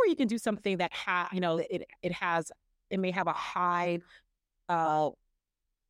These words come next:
some of the products may be thirty, forty dollars, but they have a couple of products that are thousand dollars or three hundred dollars, four hundred dollars. So you can do that route,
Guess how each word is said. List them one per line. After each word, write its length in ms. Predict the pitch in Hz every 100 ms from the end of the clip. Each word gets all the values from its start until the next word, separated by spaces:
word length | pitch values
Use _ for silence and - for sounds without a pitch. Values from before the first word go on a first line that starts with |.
| _ _
some 220 | 208 - 254
of 40 |
the 60 | 226
products 280 | 208 185
may 80 | 190
be 120 | 170
thirty, 340 | 156 - 175 160
forty 260 | - 160
dollars, 380 | 160 143 139 131
but 80 | 151
they 100 | 160
have 160 | 165 170
a 40 |
couple 220 | - 165
of 80 | 156
products 240 | 151 143 -
that 80 |
are 40 | 143 - 143
thousand 320 | 170 143 135
dollars 540 | 123 - - - -
or 220 | 139 139 139
three 160 | 180 185
hundred 240 | 185 147
dollars, 260 | 131 123 -
four 120 | 190 180
hundred 120 | 147
dollars. 380 | 139 131 135 - - -
So 100 | -
you 40 | 190
can 100 | 208
do 160 | 185 175
that 240 | 175 202
route, 320 | 214 202 254